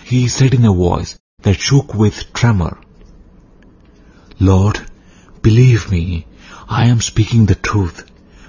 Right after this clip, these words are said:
Of course, Dhritarashtra used to consult me and ask for suggestions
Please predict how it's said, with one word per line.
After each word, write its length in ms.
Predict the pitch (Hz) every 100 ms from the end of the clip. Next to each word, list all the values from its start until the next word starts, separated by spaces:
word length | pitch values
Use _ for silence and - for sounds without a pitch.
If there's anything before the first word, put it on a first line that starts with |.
| -
Of 180 | 98 -
course, 400 | 151 139 104 - - - -
Dhritarashtra 720 | 123 110 147 139 143 143 117
used 220 | 104 -
to 120 | - 117
consult 380 | 131 131 135 104
me 280 | 104 95 - - -
and 200 | 95 92
ask 260 | 107 -
for 100 | -
suggestions 760 | 98 - 92 127 127 - 104 -